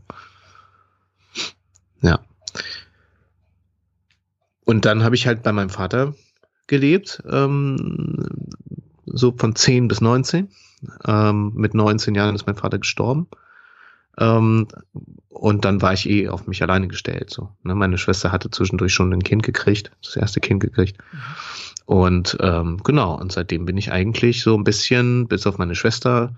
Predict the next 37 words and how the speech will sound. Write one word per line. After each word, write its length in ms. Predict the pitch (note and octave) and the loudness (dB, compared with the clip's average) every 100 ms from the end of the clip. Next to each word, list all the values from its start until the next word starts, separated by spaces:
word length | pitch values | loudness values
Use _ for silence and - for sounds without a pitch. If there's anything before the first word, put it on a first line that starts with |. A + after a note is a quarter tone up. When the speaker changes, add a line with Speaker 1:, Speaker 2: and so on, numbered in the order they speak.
| - - - - _ - | -16 -20 -20 -20 _ -4
Speaker 1:
äh, 320 | G#2 G#2 G#2+ | 0 2 2
so 100 | G2 | 0
ein 60 | G2 | -2
bisschen 240 | A2 F#2 | -2 -2
familienlos. 880 | - F#2 G#2+ F#2 E2+ E2 E2+ - - - | 0 4 4 2 -2 -4 -4 -6 -10 -6
Also 280 | F2+ E2 F2 | -2 0 2
so 120 | F2+ | 2
elternlos 540 | - A2 A#2 G#2+ A2 | 0 2 2 2 2
auf 160 | A2+ - | 0 0
jeden 180 | A2 G#2 | 0 0
Fall. 280 | A2 A2+ A2 | 0 0 -2
Ich 140 | - | -6
hab 100 | - | -6
mich 140 | G2 | -4
aber 160 | G2 G2 | -2 0
immer 200 | G2 G2 | 0 0
schon 220 | - G#2 | 0 -2
irgendwie 240 | G2+ F#2+ F#2 | -2 0 2
so 140 | G#2 | 2
als 160 | - - | 0 0
Vollwaise 580 | G2 G2+ F2+ F2 F2+ | 2 2 2 -2 -2
gefühlt. 540 | F2 F2+ - F#2 E2+ - _ _ _ _ _ _ - | -4 -4 -2 0 -2 -8 _ _ _ _ _ _ -8
Also 180 | F#2 F2+ | -6 -2
ich 100 | F2+ | 0
wurde 160 | F#2+ | 2
mit 140 | F2+ F2 | 2 2
neunzehn 340 | F2+ F2 E2+ | 2 2 2
halbwaise, 460 | F#2 F2+ G#2 G#2+ F2+ | 0 2 2 2 2
hab 140 | - | 0
mich 120 | F#2+ | -4
aber 120 | F2 | -2
eigentlich 180 | D#2+ F#2 | -2 -2
immer 180 | F#2+ F#2+ | -2 -4
schon 160 | - F#2 | -2 -4
als 120 | F2 | -2
Vollwaise 500 | - F2+ F#2 F2+ F2+ | 0 0 0 -2 -4
gefühlt. 500 | - - F#2 F#2+ | -6 -4 0 0